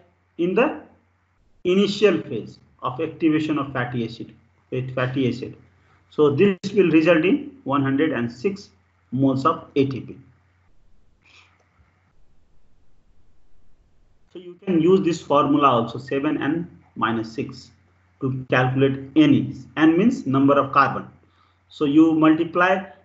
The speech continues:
number of carbon of fatty acid and you can calculate the, if you, it is eighteen, so you can calculate this way. So multiply with this, subtract six.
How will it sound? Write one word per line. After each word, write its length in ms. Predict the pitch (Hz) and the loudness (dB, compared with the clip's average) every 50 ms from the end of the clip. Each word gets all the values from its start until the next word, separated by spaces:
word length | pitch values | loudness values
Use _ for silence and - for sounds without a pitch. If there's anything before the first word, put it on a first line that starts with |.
| _ _ | _ _
number 380 | 139 143 147 156 156 160 156 | -2 -2 0 2 2 2 2
of 220 | 160 - - - - | 2 -2 -4 -6 0
carbon 400 | 147 143 151 156 156 170 160 151 | 2 2 2 2 0 0 0 2
of 320 | 147 139 - - - - | 0 0 -2 -6 -12 -8
fatty 320 | - 143 135 - 156 151 156 | -6 -6 -4 -4 -2 -2 -2
acid 260 | 156 - 208 208 - | -4 -4 -6 -8 -6
and 140 | 156 147 143 | -6 -6 -6
you 80 | 139 | -6
can 260 | 135 - 143 139 131 | -6 -4 -6 -6 -4
calculate 480 | 131 127 127 127 131 127 143 143 127 120 | -4 -4 -4 -4 -4 -4 -4 -4 -2 -2
the, 240 | 165 196 208 - - - _ _ _ _ _ _ _ _ _ _ - | -2 -4 -4 -6 -14 -20 _ _ _ _ _ _ _ _ _ _ -10
if 200 | - 131 127 131 | -10 -8 -8 0
you, 300 | 175 170 160 139 - - - | 2 2 2 2 0 -4 -6
it 100 | 151 135 | -2 2
is 120 | 151 156 156 - | 2 2 2 2
eighteen, 640 | 147 165 160 - 220 233 - - - - - - - - _ _ _ _ _ _ _ _ | -2 -2 -2 0 0 0 0 -2 -8 -12 -20 -20 -20 -20 _ _ _ _ _ _ _ _
so 180 | - - 143 | -10 -4 -2
you 160 | 139 135 135 | 0 0 0
can 220 | 139 151 143 - - | 0 -2 -2 -2 -2
calculate 440 | 135 131 139 135 139 135 127 - - | -2 -2 -2 0 -2 -2 -4 -2 -4
this 240 | 110 104 - - | -8 -10 -12 -14
way. 120 | - - - _ _ _ _ _ _ _ _ _ _ _ _ _ _ _ _ _ _ | -18 -20 -20 _ _ _ _ _ _ _ _ _ _ _ _ _ _ _ _ _ _
So 60 | - | -6
multiply 480 | 123 120 131 135 139 135 131 151 147 147 | -4 -2 0 0 -2 0 2 2 2 4
with 220 | 143 147 139 131 | 2 2 0 0
this, 320 | 151 180 180 - - - - _ _ _ _ _ _ _ _ | 0 -2 -2 -2 -10 -18 -20 _ _ _ _ _ _ _ _
subtract 500 | 123 120 - - - 151 143 143 143 - | -8 -8 -8 -6 -4 -2 -2 -2 -4 -8
six. 380 | - - 175 190 180 - - | -6 -6 -6 -6 -6 -12 -20